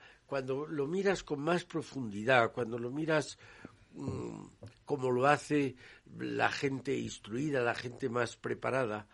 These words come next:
democracia es un sitio donde sucede un, un régimen político, donde, mm, desde luego hay elecciones, pero además hay división de poderes,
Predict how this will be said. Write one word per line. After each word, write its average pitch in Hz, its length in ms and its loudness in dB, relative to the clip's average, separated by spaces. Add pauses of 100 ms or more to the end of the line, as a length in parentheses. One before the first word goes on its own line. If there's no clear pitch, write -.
(440)
democracia 170 640 -2
es 180 140 -4
un 175 120 -2
sitio 165 360 -2
donde 147 420 0 (320)
sucede 160 720 2
un, 147 280 0
un 139 440 -4
régimen 139 560 0
político, 160 840 -4
donde, 165 560 2 (420)
mm, 127 260 -10 (200)
desde 143 300 2
luego 202 260 8
hay 165 140 8
elecciones, 151 720 0
pero 123 240 2
además 123 540 0 (280)
hay 127 220 -2
división 113 640 -6
de 101 80 -4
poderes, 131 640 0